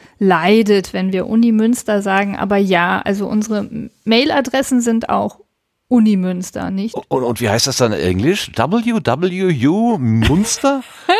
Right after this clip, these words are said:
Speaker 2: Das ist ja für,
Speaker 1: <laughs>
Speaker 2: ah, ist das
Speaker 1: Nee,
Speaker 2: für
Speaker 1: das ist
Speaker 2: Nicht-Deutschsprechende ist das ja, äh, furchtbar.
Speaker 1: Nein, nein, also dann sind wir, ähm,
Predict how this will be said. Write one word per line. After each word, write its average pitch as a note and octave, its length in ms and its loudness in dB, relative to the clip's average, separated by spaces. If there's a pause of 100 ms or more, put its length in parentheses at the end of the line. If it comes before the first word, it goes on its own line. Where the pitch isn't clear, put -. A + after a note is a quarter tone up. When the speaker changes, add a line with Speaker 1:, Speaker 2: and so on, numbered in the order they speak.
(140)
Speaker 2:
Das - 140 -2
ist C5 200 2
ja A#3 160 2
für, - 160 0 (120)
Speaker 1:
<laughs> - 140 -2
Speaker 2:
ah, C3+ 220 2
ist - 100 -6
das D3 80 0
Speaker 1:
Nee, E4 80 2
Speaker 2:
für - 80 0
Speaker 1:
das - 80 2
ist C3 60 2
Speaker 2:
Nicht-Deutschsprechende D#3+ 720 0
ist D3+ 100 -2
das D#3 160 -4
ja, D3 80 2
äh, C4+ 800 -2
furchtbar. - 400 -6 (960)
Speaker 1:
Nein, G#3 200 0
nein, F#3 260 -4
also F#3+ 260 -4
dann G#3 260 -2
sind A#3 300 0
wir, G3+ 380 0 (100)
ähm, F#3 460 -4